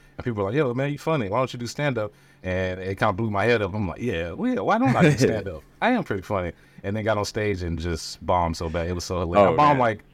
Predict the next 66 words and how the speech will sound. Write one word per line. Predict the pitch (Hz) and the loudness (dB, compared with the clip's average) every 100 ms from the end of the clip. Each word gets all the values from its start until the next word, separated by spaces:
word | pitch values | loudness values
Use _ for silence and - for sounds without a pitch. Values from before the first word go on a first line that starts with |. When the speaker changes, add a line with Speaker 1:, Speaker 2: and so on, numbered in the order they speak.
| - | -8
Speaker 1:
the | 95 | -4
first | - 104 - | -2 -2 -4
three | 110 | -4
times, | 101 110 117 123 120 - _ | 2 4 4 2 -2 -10 _
but | 113 110 | -2 0
it | |
was, | 104 87 - - | -2 -4 -8 0
it | |
was, | 123 110 104 | 2 2 0
uh, | 98 95 85 - - | 0 2 0 -4 0
I, | 117 117 | 0 2
I | 120 | 0
call | - 135 | 2 2
it | 92 | 2
good | 113 120 | -4 -2
bombings | 123 135 143 139 - _ _ - | 0 0 -2 -6 -12 _ _ -12
because | 101 104 101 | -6 -4 -2
it | |
was | 107 98 | -2 -2
a | 87 | 0
bomb | 107 135 117 98 95 - _ - | 2 4 2 0 -4 -8 _ -4
that | 95 | -2
the | 87 78 - | -2 -6 -4
crowd | - 127 131 98 | 4 6 6 2
was | 87 | -2
like, | 80 | -2
"What | 82 107 | -2 -4
in | - 80 | -4 -10
the | - - 82 | -12 -14 -8
world?" | 107 92 85 - | -2 -2 -4 -6
But | 95 95 | -6 -4
the | 85 | -2
Speaker 2:
It's | 113 | 2
like | 156 | 4
a | |
Speaker 1:
comedian | 139 | 8
Speaker 2:
bad | 135 131 - | 10 10 6
trip, | - 127 107 - | 6 8 8 4
like | 110 | 2
a | 139 | 6
Speaker 1:
Yeah. | |
Speaker 2:
bad | 113 101 | 6 6
acid | 101 101 92 | 4 2 0
trip. | 104 92 | 2 2
Like, | 92 104 | 4 4
Speaker 1:
Yeah. | 156 | 6
Speaker 2:
it | |
was | 131 | 6
good | 104 127 110 87 | 8 8 8 6
Speaker 1:
It | - | 0
Speaker 2:
because | 151 | 2
Speaker 1:
was | 117 | 4
Speaker 2:
it | |
was | 107 | 4
Speaker 1:
good. | - | 2
Speaker 2:
so | 101 | 2
bad. | 92 95 85 - | 4 2 2 -2
Speaker 1:
Yeah, | 151 160 123 | 0 4 4
yeah, | 113 98 | 4 0
exactly. | 104 120 131 135 | -2 -2 -2 0
Well, | 139 131 | 2 4
the | 123 | 2
thing | 120 160 165 | -2 -2 0
is, | 151 | -2
the | 110 | -2
comedians | - 120 190 151 104 87 - | -4 -2 0 -2 -2 -8 -14